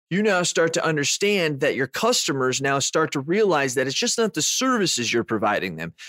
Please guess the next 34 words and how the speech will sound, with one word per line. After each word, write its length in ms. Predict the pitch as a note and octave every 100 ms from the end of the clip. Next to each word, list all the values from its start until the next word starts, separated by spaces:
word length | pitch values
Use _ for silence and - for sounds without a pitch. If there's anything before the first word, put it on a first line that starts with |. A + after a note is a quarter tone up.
| -
but 120 | E3+ D#3+
the 120 | D#3
experience 1040 | B2 - - _ C4 C#4+ C4 A3 C#3 -
you're 100 | C3+
providing 600 | - B2 G#2+ G#2+ G2 G#2
them, 280 | G2+ G#2+ A2+ - -
and 220 | D3+ D#3+
now 480 | F#3+ A3+ A3 G3+ -
tells 340 | - F3 F3+ D#3
them 180 | F3 E3
to 120 | D#3
do 220 | C#3+ D#3+
what? 320 | D3+ C#3+ - - _ _ _ _ -
Go 100 | A#2
tell 260 | G#2+ A2 G#2+
other 180 | G2
people. 440 | - F3+ F3+ - - _ -
And 140 | E3+
when 160 | E3+ E3
they 160 | G#3
go 140 | A3+ G3
tell 280 | F3+ F3+
other 220 | E3+ D#3 C#3
people, 640 | - C4+ - A#2+ D3 E3 _ _ _ -
the 80 |
studies 400 | D3 G#3 F3+ E3+
show 200 | - E3
you 200 | E3 E3+
have 100 | E3+
a 60 | D3+
seventy 600 | - - D3 E3 E3 E3+
to 140 | E3
ninety 420 | C3+ C#3 D3+ E3 D#3
percent 480 | D#3 C#3 F3 E3+